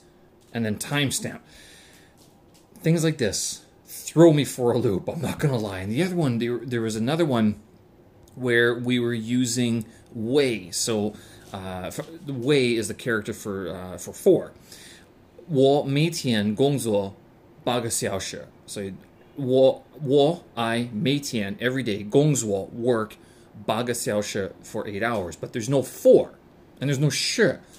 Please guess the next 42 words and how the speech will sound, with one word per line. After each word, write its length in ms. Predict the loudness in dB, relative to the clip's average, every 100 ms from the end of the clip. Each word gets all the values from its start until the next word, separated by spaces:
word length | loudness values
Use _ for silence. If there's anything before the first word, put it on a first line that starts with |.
| -20 -14
so 120 | -2
no 240 | 2 4
yo. 500 | 4 6 6 4 0 -10 -20 -20 -4
So 160 | 0
in 160 | 2 2
English, 560 | 4 4 2 -2 -6 -12 _ -6
I 440 | -2 -2 -2 -4 -6 0
work 400 | 4 4 0 -8
for 440 | -6 -2 -2 -2
eight 280 | -2 -4 -4
hours. 460 | -6 -4 -4 -8 -14
I 160 | -8 -8
have 500 | -6 -6 -4 -6 -8
work, 300 | -10 -10 -14 -20 -20 _ -8
or 180 | -4
I 60 | -4
go 260 | 2 4 4
to 160 | -2
work 380 | -4 -6 -10 -14
for 240 | -10 -10 -8
eight 220 | -8 -6
hours. 340 | -8 -8 -8
So 100 | -8
there's 200 | -6 -2
all 100 | 2
these 140 | 2 2
little 160 | -2
words, 500 | 0 2 2 2 0 -8 0
go, 480 | 4 6 6 4 2 -8 -20
for, 720 | -20 -4 0 4 4 4 0 -8 -20 -20 -20 -16
uh, 320 | -12 -10 -8
that 320 | -6 -8 -10 -18 -14
sort 180 | -8 -8
of 60 |
pop 240 | -6 -6 -4
up 140 | -2
in 80 | -2
an 100 | 0
English 260 | 0 -2 0
sentence 420 | 0 0 -2 -4 -14 -20 -20 -6
that 220 | -4 -2 -2
are 440 | -2 0 -2 -4